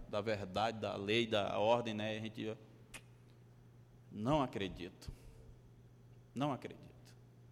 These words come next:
Por quê, irmãos? Desmoralização da, da instituição. Tá? Ok. Agora deixa eu dizer uma coisa pra você.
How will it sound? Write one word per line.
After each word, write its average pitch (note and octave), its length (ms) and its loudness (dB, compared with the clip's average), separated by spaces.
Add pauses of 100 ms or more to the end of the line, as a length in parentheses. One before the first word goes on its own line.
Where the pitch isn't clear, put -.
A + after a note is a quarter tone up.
(1400)
Por B2+ 180 6
quê, C#3 100 2
irmãos? A2 540 2 (920)
Desmoralização B2+ 1300 4
da, G#2 220 2 (240)
da G2+ 120 2
instituição. - 640 -4 (1160)
Tá? F#2 180 -8 (4000)
Ok. B2+ 640 10 (840)
Agora D3+ 320 8
deixa E3+ 240 2
eu - 20 4
dizer D#3 240 4
uma D#3 140 6
coisa C#3+ 240 8
pra C#3 160 4
você. - 420 0